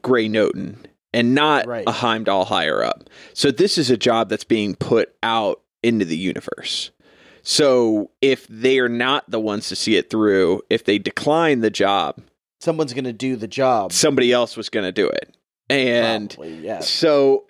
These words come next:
Speaker 1: uh, like, like we said, there's what they're justifying it with. And they're also getting paid through that justification.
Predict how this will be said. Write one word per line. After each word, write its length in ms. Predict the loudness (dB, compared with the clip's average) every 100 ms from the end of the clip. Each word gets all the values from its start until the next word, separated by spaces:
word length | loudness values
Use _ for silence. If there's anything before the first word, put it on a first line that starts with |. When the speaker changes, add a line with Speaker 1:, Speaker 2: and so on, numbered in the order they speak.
| -14
Speaker 1:
uh, 460 | -14 -10 -2 0
like, 240 | 4 2 4 2
like 340 | 2 2 2 2
we 120 | -4
said, 480 | -2 -2 -2 -6 _ _ 0
there's 420 | 2 2 0 -10 _ -20 _
what 240 | 0 2
they're 160 | 2 2
justifying 720 | 0 0 -2 -6 -4 -4 -6
it 160 | -8 -4
with. 500 | -4 -4 -12 -20 _ _ _ 0
And 680 | 2 2 0 -2 -4 -10 -14 -18 _
they're 200 | _ 2 4
also 300 | 2 2 0
getting 240 | 0 -2
paid 640 | -2 2 2 2 -2 -4 -14 -20 _ _
through 240 | 2 4
that 220 | 4 0 0
justification. 1040 | -2 0 -4 -4 -2 -2 -2 -6 -8 -12